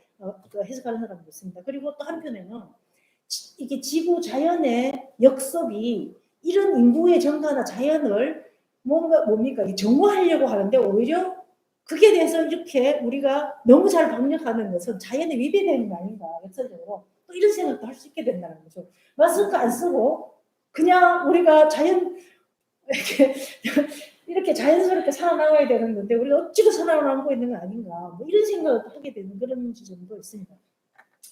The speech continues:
그래서 어쨌든 간에 이런 그 거리 두기가 이렇게 일상이 될 수밖에 없는데요. 어, 그래서 이제 비대면을 통한 예술의 소통길도 우리가 열어가야 되는 이런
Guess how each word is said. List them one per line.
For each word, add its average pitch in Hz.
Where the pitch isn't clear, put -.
그래서 339
어쨌든 359
간에 277
이런 277
그 185
거리 311
두기가 220
이렇게 220
일상이 285
될 240
수밖에 190
없는데요. 185
어, 180
그래서 254
이제 196
비대면을 277
통한 190
예술의 196
소통길도 226
우리가 196
열어가야 247
되는 180
이런 277